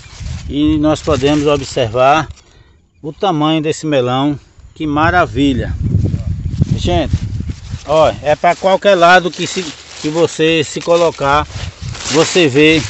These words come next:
esse melão. Esse aqui é a variedade Gladial, é, R Z F um, certo? Olha que maravilha, gente. Olha que maravilha de melão.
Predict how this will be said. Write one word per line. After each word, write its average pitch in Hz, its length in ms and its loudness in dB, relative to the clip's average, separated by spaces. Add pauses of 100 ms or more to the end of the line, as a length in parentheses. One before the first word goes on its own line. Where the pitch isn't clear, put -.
(500)
esse 160 260 -2
melão. 156 500 2
Esse 160 240 2
aqui 160 200 0
é - 20 4
a 151 80 6
variedade 151 640 6
Gladial, 160 1000 6 (920)
é, 147 500 4
R 156 220 2
Z 151 460 4 (240)
F 139 400 0
um, 160 400 2 (720)
certo? 165 500 4 (480)
Olha 190 180 6
que 196 140 -2
maravilha, 180 560 6
gente. 165 400 2
Olha 170 140 4
que - 120 -6
maravilha 147 800 4
de 143 140 2
melão. 123 520 2